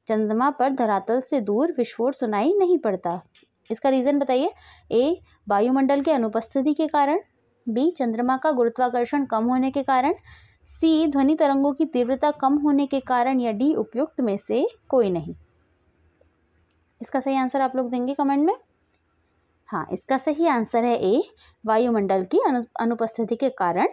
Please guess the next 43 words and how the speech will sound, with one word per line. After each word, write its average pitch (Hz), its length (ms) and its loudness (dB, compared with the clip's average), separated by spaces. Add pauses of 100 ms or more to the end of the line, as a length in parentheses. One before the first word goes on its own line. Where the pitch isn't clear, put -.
(440)
जो 254 60 -6
धरातल 233 380 2
से 262 120 -2
दूर 277 220 2
विस्फोट 269 520 0
होता 214 220 0
है 233 140 -2
वो 320 140 0
चंद्रमा 202 420 -2
पर 254 180 -2
सुनाई 240 400 0
नहीं 285 200 2
देता। 170 460 -4 (640)
फोर्टीन 285 360 2
क्वेश्चन 311 360 0
है 269 60 2
हमारा, 233 360 0 (320)
चमगादड़ 247 460 0
अंधेरे 226 420 2
में 220 220 0 (440)
उड़ 381 180 2
सकती 262 340 -2
है, 185 120 -4
चमगादड़ 202 520 0
अंधेरे 226 420 0
में 220 120 0
उड़ 202 100 -2
सकती 233 340 -4
है 330 140 0
क्योंकि 262 400 0
उसका 269 200 -4
रीजन 269 280 2
पूछा 285 260 -2
है। 330 100 0 (480)
ए, 269 140 2
अंधेरे 240 400 2
में 285 80 2
उसे 311 160 0
साफ 240 220 0
दिखाई 254 340 0
देता 269 240 0
है। 320 240 2
बी, 262 380 0